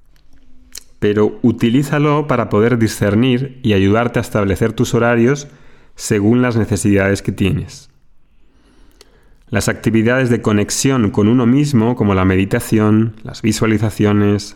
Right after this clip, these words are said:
la gratitud, van a ir muy bien en los momentos Vata, especialmente en la madrugada y también en la tarde. El trabajo intelectual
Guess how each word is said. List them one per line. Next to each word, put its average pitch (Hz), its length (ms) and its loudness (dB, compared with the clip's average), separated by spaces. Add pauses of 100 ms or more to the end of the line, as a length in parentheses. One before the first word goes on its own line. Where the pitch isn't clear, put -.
la 95 200 -4
gratitud, 107 600 0 (600)
van 110 300 0
a 113 80 2
ir 120 100 2
muy 120 220 4
bien 127 240 2
en 120 80 2
los 101 160 2
momentos 113 680 0
Vata, 107 640 -4 (800)
especialmente 107 720 0
en 117 60 2
la 107 80 2
madrugada 117 760 0
y 123 120 -6
también 95 300 0
en 107 120 0
la 80 80 -4
tarde. 95 400 -6 (2250)
El 110 160 0
trabajo 120 420 -2
intelectual 120 1080 0